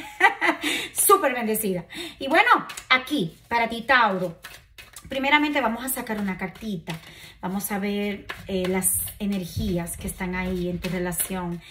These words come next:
Piensa en tu situación en este momento, Tauro, en esa persona, en lo que vives, ¿verdad? Vamos a,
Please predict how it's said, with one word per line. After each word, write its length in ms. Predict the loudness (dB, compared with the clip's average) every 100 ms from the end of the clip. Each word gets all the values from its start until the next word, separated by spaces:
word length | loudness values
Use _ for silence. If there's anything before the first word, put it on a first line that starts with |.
| -20 -20 -8
Piensa 400 | -2 -2 -2 -4
en 120 | -6
tu 120 | -6
situación 680 | -4 -4 -4 -4 -2 0 0
en 140 | 0
este 180 | -2 -2
momento, 340 | -2 -2 -2 0
Tauro, 440 | 2 2 0 -6 -14 -20 -8
en 120 | -4 -2
esa 180 | -2
persona, 920 | -2 -2 -2 0 2 2 4 4 4
en 80 | 0
lo 100 | -2
que 140 | -2 -2
vives, 640 | -2 -2 -2 -2 -4 -4
¿verdad? 240 | -4 2
Vamos 240 | 2 2 -2
a, 240 | -4 -4